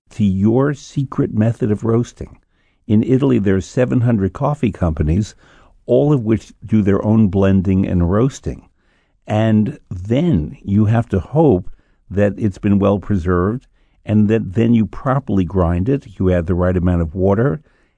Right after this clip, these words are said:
and you make a coffee from that. It's a miracle. It's a salmon swimming upstream that miraculously arrives in your cup. So when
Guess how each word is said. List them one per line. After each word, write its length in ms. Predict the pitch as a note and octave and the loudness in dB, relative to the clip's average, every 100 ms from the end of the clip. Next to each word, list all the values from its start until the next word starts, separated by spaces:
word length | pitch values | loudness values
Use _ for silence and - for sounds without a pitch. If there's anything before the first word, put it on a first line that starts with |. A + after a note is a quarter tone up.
| _ | _
and 160 | - G2 | -2 2
you 140 | G2 | 2
make 340 | F#2 F#2+ G#2 - - | 2 2 -2 -6 -10
a 80 | F#2 | -8
coffee 480 | - G2+ G2 G2 | -2 -2 0 -4
from 240 | F2 F#2+ G2 | -2 0 2
that. 160 | F#2 - | 0 0
It's 240 | A#2 - | -4 0
a 60 | C3+ | 2
miracle. 580 | C3+ C#3 B2+ - F#2 | 2 2 0 0 -2
It's 200 | F2 - | -2 -4
a 60 | G#2 | -10
salmon 460 | - B2 C3 C#3 A#2+ | -6 -4 -2 -2 -4
swimming 400 | - A2+ G#2+ G#2+ | -2 0 2 0
upstream 720 | - - - C3+ A#2 E2+ F2 _ _ _ _ | -4 -12 -4 0 2 0 -4 _ _ _ _
that 160 | G#2 G#2 | -4 -2
miraculously 1120 | G#2 G#2 G2 G#2+ C#3 C#3+ C3+ A2+ A2 - A2 | 0 0 0 0 -2 -2 -2 0 -2 -2 0
arrives 560 | G2 F#2+ G2 G2+ G2+ - | 0 0 0 -2 -4 0
in 100 | F#2+ | 0
your 160 | F#2 | 0
cup. 380 | F#2 - D#3 - | -4 -2 -2 -4
So 240 | - A2 G2+ | -6 -2 0
when 340 | G#2+ G#2 | 2 0